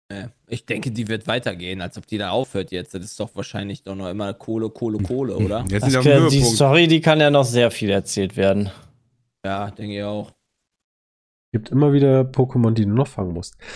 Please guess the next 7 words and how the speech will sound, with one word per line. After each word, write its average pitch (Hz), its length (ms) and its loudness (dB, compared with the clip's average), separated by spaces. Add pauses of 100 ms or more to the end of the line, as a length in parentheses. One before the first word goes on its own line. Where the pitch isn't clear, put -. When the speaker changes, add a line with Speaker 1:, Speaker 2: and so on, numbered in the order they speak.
(280)
Speaker 4:
Ja, 196 440 4
das 226 260 2
war, 214 400 6
äh, 185 240 8
der 156 120 6
Petecast 190 760 4
dreihundertachtundfünfzig. 196 2500 4